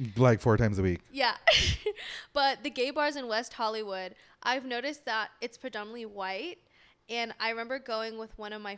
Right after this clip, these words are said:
Speaker 2: friends who is not white, and he was, like, being looked up at these white gay guys. They were just, like, looking him up and down.
Speaker 1: Mm-hmm.
Speaker 2: And not in, like, a cute, like, "Oh my God, he's hot" kind of
Speaker 1: Yeah.
Speaker 2: way, like, in a judgy type of way.
Speaker 1: Yeah.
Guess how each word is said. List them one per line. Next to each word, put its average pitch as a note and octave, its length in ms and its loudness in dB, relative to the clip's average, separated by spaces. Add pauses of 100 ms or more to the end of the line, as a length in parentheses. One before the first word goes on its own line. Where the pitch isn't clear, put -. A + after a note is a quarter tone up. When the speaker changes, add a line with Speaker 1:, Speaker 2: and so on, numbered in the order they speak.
(160)
Speaker 2:
friends G3 680 -8
who G3+ 420 -8
is G#3 140 -14
not G3 220 -6 (380)
white, F#3+ 380 -8 (420)
and A3 600 -6
he - 400 -16
was, C#4 260 -10
like, D#4 240 -14 (120)
being B3+ 240 -10
looked A#3 340 -8
up B3+ 160 -4
at A#3+ 100 -10
these A#3 180 -10
white G#3+ 500 -4
gay A#3 260 -2
guys. G3+ 440 2
They A#3 100 -4
were A3+ 80 -2
just, A#3+ 100 -14
like, B3+ 160 -6
looking A#3 280 -8
him D4+ 120 -6
up B3 140 -4
and A3 240 -6
down. G3+ 480 2
Speaker 1:
Mm-hmm. B2 180 -2
Speaker 2:
And D4 140 0
not D4+ 200 0
in, F#4+ 80 -2
like, F4+ 160 -4
a D4 60 -4
cute, C4 240 -8
like, A#3+ 140 -6
"Oh A3+ 40 -6
my A3+ 120 -6
God, G#3 120 -6
he's G3+ 120 -14
hot" D4 320 -4
kind B3 120 -10
of B2 40 2
Speaker 1:
Yeah. A#2 260 8
Speaker 2:
way, G#2 60 4
like, - 120 -2
in B3+ 100 -2
a A#3 60 -2
judgy A3+ 480 -4
type - 240 -8
of F#3+ 100 -6
way. G3 260 -4
Speaker 1:
Yeah. G#2 320 6